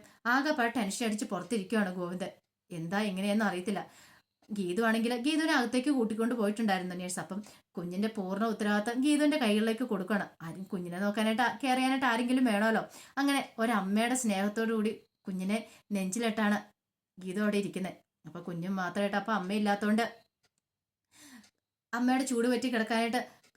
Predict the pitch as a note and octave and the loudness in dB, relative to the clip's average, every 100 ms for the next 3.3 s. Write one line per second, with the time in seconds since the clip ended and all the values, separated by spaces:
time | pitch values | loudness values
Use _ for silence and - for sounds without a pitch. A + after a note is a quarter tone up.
0 | _ B3 C#4+ C#4+ C#4+ C#4+ G#3+ A3+ A#3 B3 | _ 0 2 4 4 4 4 4 2 0
1 | A#3+ G#3 A3+ A#3+ A3+ A#3 G3+ G3 G3+ G3 | 0 -2 0 2 2 0 -2 0 0 -2
2 | F#3+ - _ F3+ F#3+ G3+ - - F3 F3+ | -4 -6 _ -8 -6 -6 -10 -12 -10 -4
3 | G#3 G#3 | -4 -2